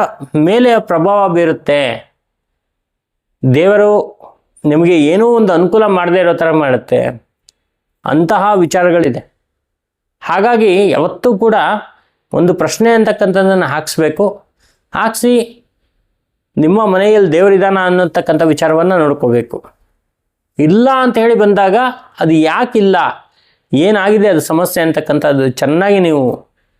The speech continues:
ಕೂಲಂಕುಷವಾಗಿ ಪರಿಶೀಲನೆ ಮಾಡಿ, ನಮ್ಮನ್ನ ಸಂಪರ್ಕ ಮಾಡಿ, ಪ್ರಶ್ನೆ ಹಾಕಿಸಿ, ಏನಾಗಿದೆ ಅಂತಕ್ಕಂಥ ವಿಚಾರವನ್ನ ಕರೆಕ್ಟಾಗಿ ತಿಳ್ಕೊಂಡು,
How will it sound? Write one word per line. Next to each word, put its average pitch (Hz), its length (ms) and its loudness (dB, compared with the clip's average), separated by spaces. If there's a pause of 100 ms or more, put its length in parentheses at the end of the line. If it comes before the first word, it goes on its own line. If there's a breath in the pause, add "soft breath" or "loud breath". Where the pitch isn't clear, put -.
(420)
ಕೂಲಂಕುಷವಾಗಿ 185 720 0
ಪರಿಶೀಲನೆ 160 460 -2
ಮಾಡಿ, 156 480 -2 (2000)
ನಮ್ಮನ್ನ 190 340 0
ಸಂಪರ್ಕ 170 440 -2
ಮಾಡಿ, 156 340 0
ಪ್ರಶ್ನೆ 165 400 -2
ಹಾಕಿಸಿ, 151 800 -6 (920)
ಏನಾಗಿದೆ 202 560 0
ಅಂತಕ್ಕಂಥ 190 440 -2
ವಿಚಾರವನ್ನ 175 500 0
ಕರೆಕ್ಟಾಗಿ 156 500 -4
ತಿಳ್ಕೊಂಡು, 151 840 -2